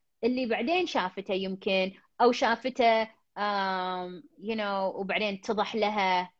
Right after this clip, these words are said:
مو كل واحد يقول لك، آه، آه، لا تسوي لنا بلوك. يا. حلو.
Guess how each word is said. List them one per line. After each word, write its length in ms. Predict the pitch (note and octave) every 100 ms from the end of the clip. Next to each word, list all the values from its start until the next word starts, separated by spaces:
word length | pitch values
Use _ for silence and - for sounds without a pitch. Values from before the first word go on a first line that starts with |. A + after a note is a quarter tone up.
| _ _ _ _ _ _ _ _ _ _ _ _ _ _ _ _ _ _ _ _ _ _ _ _ _ _ _ _ _ _ _ _ _ _ _ -
مو 180 | C#4+
كل 180 | D4 D4+
واحد 640 | C#4 C4+ C#4 C4 A3 G3 -
يقول 480 | A3+ A3 A#3 B3+ B3+
لك، 340 | D4 D4 - - _ -
آه، 880 | G#3 G3+ G3+ G3+ G3+ G3 G3 F#3+ F#3+ _ _ _ -
آه، 720 | D#3 C3 F#2+ G2+ F#2+ A#2 C3
لا 400 | A3 B3 D4 -
تسوي 340 | A#3 - A#3 A#3
لنا 100 | A3+
بلوك. 460 | G#3 C4+ F3+ -
يا. 300 | C#4+ D4 D3+ - _ _ _ _ _ _ _ _ _
حلو. 360 | D4+ D4+ E3